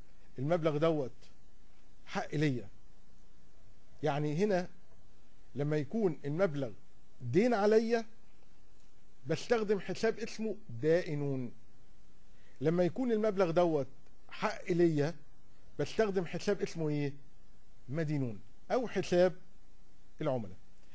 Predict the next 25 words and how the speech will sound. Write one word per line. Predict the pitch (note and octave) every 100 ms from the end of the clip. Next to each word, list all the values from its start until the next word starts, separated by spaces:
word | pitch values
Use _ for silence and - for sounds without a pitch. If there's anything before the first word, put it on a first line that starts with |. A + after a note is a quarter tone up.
| -
يبقى | C#3+ F3
انا | A3
ليا | G3+ G#3+ G3
دلوقتي | E3+ F3 F3 - A#2 - - - - - -
عند | A2+ D3+ D3
شركة | C#3+ A3+ A3+ G3+ G3+
الخزامي | F3+ F#3 C#3 F3 E3+ G3+ G#3+ - - - - - - - - -
اللي | B2+
هي | E3
بتعتبر | D3 C#3 F3+ F3 D3 - - -
عميل، | C3+ D3+ F3 A#2+ - - - - - - - - - -
كام | G#3+ A#3
ليا | G#3 G3
عنده؟ | E3+ E3+ D3+ D#3 - - - - - - - -
ليا | A2+ E3+ G3 F3
عنده | E3 F3 E3 E3 - -
تلاتين | - D3+ D3 F3 F#3+ F#3 F3+ - - - -
ألف | E3 -
ريال. | C3+ A#2+ G2 - - -
طب | C#3
حساب | - C#3+ G3 G3
المدينون | D#3+ C#3+ C3 C#3 D3+
دوت | C3+ C#3 G#2+ - - - - -
يعتبر | C3 F#3 D3
ايه؟ | B2 A2